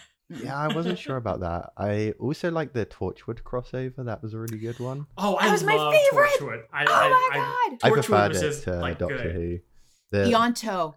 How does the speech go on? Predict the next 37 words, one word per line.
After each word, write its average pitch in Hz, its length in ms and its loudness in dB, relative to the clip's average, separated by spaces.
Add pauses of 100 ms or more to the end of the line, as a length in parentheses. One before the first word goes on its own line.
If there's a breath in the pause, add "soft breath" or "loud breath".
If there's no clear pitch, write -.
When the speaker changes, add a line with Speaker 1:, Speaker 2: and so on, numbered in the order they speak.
(140)
Speaker 1:
Oh 208 100 -2
God. 185 420 -4 (200)
Speaker 2:
Yeah. 90 240 -2
Speaker 3:
Yeah, 165 120 2
Speaker 1:
Buckets. - 120 -4
Speaker 3:
poor 214 160 4
Speaker 1:
I - 20 2
cried 160 300 4
Speaker 3:
Ianto. - 20 -4
Speaker 1:
buckets 262 260 0
Speaker 3:
Oh 143 40 -4
my 202 120 0
Speaker 1:
again. 254 360 0
Speaker 3:
God. 117 140 -6 (260)
Speaker 1:
I 277 100 -4
did. 233 80 -6
Speaker 2:
The, 123 280 6
Speaker 1:
I 117 60 -2
Speaker 2:
the 120 100 4
Speaker 1:
cried 233 140 2
and 180 80 0
Speaker 2:
fourth, 143 160 2
Speaker 1:
cried. 277 320 -10 (160)
Speaker 2:
the 117 100 -4
fourth 123 380 2
series, 104 640 -2
the 90 260 -4
Speaker 1:
Mm. 87 60 -6
Speaker 2:
one 92 400 -2
where, 90 360 -4
uh, 87 360 -6
where 92 240 -2
people 92 260 -6
stop - 260 -8
dying, 90 460 -6
is, - 240 -8
like, 87 140 -6